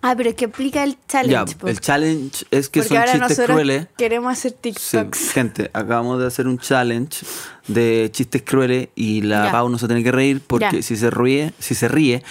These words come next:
Speaker 2: es una persona cruel.
Speaker 1: Uh.
Speaker 2: Eh, ahora el que lo dice ya,
Speaker 1: Ya.
Speaker 2: una brutal. Yo
Speaker 1: Mira, mira, mira.
Speaker 2: Ya. Ahí va.
Speaker 1: Mm.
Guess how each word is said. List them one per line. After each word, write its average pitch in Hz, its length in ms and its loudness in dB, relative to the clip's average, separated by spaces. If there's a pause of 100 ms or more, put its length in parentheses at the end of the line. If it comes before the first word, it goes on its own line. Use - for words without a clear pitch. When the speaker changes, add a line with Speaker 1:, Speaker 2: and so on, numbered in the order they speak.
(140)
Speaker 2:
es - 160 -6
una 123 120 2
persona 110 440 -2
cruel. 117 440 0 (420)
Speaker 1:
Uh. 220 420 0 (840)
Speaker 2:
Eh, 120 160 -8
ahora 101 160 0
el - 120 -8
que - 100 -6
lo 90 80 -4
dice 101 400 -8
ya, 95 300 -6
Speaker 1:
Ya. 185 160 -2
Speaker 2:
una 175 120 -6
brutal. 95 460 -8
Yo 196 80 -4
Speaker 1:
Mira, 160 280 0
mira, 196 220 -6
mira. 170 180 -10 (600)
Speaker 2:
Ya. 90 300 -6 (1120)
Ahí 117 140 0
va. - 320 -4
Speaker 1:
Mm. 214 240 -6